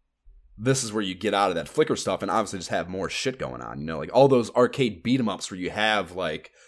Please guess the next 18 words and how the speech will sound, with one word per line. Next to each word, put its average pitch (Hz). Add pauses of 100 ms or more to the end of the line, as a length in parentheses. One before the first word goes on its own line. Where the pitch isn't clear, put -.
(260)
a -
ton 135
of 101
shit 107
going 107
on. 104 (140)
That's, 165
like, 170 (180)
a, 139
a, 147 (120)
a 143
great 165
example 135
of 110
this 107
is 82
Double 104
Dragon, 82